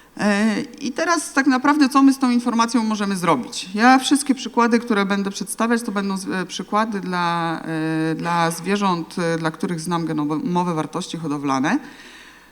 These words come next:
E, no i to, co hodowca może zrobić, jeżeli chodzi o samicę, to ocenić tak naprawdę sztukę, którą albo posiada w stadzie, albo chce zakupić.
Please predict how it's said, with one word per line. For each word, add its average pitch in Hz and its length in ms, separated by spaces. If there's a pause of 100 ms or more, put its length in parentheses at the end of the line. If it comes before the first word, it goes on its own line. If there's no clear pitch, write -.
(160)
E, 240 760 (460)
no 262 180
i 359 100
to, 381 140
co 339 180
hodowca 277 420
może 233 600 (100)
zrobić, 214 480
jeżeli 214 240
chodzi 226 220
o 185 60
samicę, 180 420
to 247 160
ocenić 262 440
tak 202 180
naprawdę 214 640 (360)
sztukę, 233 400
którą 196 460 (220)
albo 262 240
posiada 190 380
w - 60
stadzie, 226 260
albo 185 180
chce 185 180
zakupić. - 560